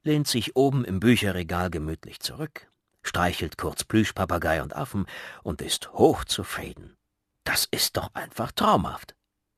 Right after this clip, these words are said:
Mit einem kleinen Trick hat er aus einer langweiligen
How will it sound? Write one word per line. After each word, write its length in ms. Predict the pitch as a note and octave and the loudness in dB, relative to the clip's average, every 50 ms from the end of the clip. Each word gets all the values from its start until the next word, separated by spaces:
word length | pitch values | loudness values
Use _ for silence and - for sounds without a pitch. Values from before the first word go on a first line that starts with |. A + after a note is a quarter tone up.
| - - - - | -16 -16 -14 -8
Mit 140 | - D#2+ D2 | -8 -4 -2
einem 180 | C#2+ D#2+ D2+ D2 | -2 -2 -2 -4
kleinen 400 | - - - C#2+ - C3+ C3 C3 | -2 -2 0 0 2 0 0 -2
Trick 280 | - - D#2+ - - _ _ _ - - - _ _ _ _ | -2 -6 -6 -8 -10 _ _ _ -20 -20 -20 _ _ _ _
hat 180 | - G2+ - | -2 -2 0
er 120 | - G2+ D#2+ | 0 -2 -2
aus 140 | E2 - | -2 -2
einer 180 | D#2+ D#2+ C#2+ C2+ | -2 -2 -4 0
langweiligen 720 | C#2+ D#2+ G#2 C3 C3 B2+ B2+ B2 C3+ C#3+ C#3 D3+ C#3+ C3+ | 2 4 6 6 6 6 4 0 0 -2 -4 -4 -6 -6